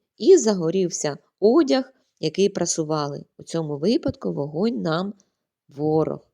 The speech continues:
Горить ліс, хтось кинув недопалок або необережно поводився з вогням,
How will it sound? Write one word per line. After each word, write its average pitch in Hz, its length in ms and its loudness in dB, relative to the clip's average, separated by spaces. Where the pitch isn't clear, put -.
Горить 170 480 0
ліс, 180 580 -2
хтось 151 320 -4
кинув 202 360 -4
недопалок 196 720 -2
або 180 440 0
необережно 170 720 0
поводився 220 600 -2
з 170 80 -10
вогням, 151 480 -8